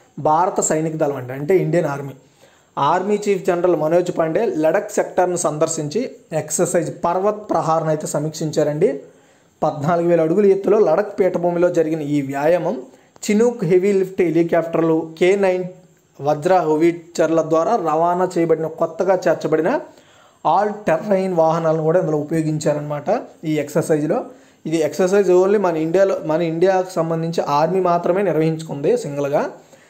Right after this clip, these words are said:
And సెప్టెంబర్ ఎనిమిదిన ప్రకటించినట్లుగా తూర్పు లడఖ్లోని పెట్రోలింగ్ పాయింట్, so పదిహేను నుండి భారతదేశం మరియు చైనా వైదొలుగుతున్నందున ఈ కసరత్తు ఇరవై రోజుల పాటు జరిగిందండి. అంటే ఏం లేదు, మనందరికీ తెలుసు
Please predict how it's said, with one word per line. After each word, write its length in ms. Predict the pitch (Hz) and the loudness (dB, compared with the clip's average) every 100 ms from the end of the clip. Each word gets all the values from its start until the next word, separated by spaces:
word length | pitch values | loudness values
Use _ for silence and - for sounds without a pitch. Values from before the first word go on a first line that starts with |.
| _ 165 | _ -4
And 100 | 165 - | -4 -2
సెప్టెంబర్ 380 | 156 - 202 196 | -2 0 0 0
ఎనిమిదిన 220 | 180 190 190 | 0 0 0
ప్రకటించినట్లుగా 640 | 170 175 185 170 170 170 202 | -2 -2 -2 -2 0 0 2
తూర్పు 260 | 180 180 185 | 4 4 4
లడఖ్లోని 460 | 180 170 170 170 185 185 | 2 2 0 0 0 -2
పెట్రోలింగ్ 460 | 165 175 180 180 160 | -2 0 0 0 -2
పాయింట్, 340 | 165 160 160 190 269 - - _ _ _ _ _ - 139 | -2 -2 0 0 -2 -8 -20 _ _ _ _ _ -14 -4
so 80 | 147 139 135 135 160 156 _ _ _ _ _ _ - 135 - | -2 0 -2 -8 -16 -20 _ _ _ _ _ _ -20 -16 -6
పదిహేను 300 | 156 170 180 | 0 2 2
నుండి 140 | 180 196 165 | 0 0 2
భారతదేశం 400 | 165 165 175 180 | 0 0 -2 0
మరియు 140 | 160 151 | -2 0
చైనా 200 | 151 156 156 - - - | 0 0 -2 -6 -16 -4
వైదొలుగుతున్నందున 840 | 156 160 170 165 170 156 156 156 202 190 | 0 2 2 2 0 -2 -2 -2 0 -2
ఈ 40 | 147 | -4
కసరత్తు 380 | 147 170 165 202 | -6 -2 -2 0
ఇరవై 180 | 170 156 156 | 2 2 2
రోజుల 180 | 156 160 | 0 0
పాటు 180 | 156 151 | -2 -2
జరిగిందండి. 500 | 143 143 147 143 143 254 - - _ _ _ - | -4 -4 -6 -6 -2 -2 -4 -18 _ _ _ -12
అంటే 160 | 139 165 160 | -2 2 2
ఏం 80 | 170 170 | 4 4
లేదు, 180 | 160 214 - - - _ - - - _ 247 | 4 2 0 -10 -20 _ -20 -20 -20 _ -2
మనందరికీ 440 | 185 175 180 202 214 | 0 0 0 2 2
తెలుసు 240 | 208 185 | 2 2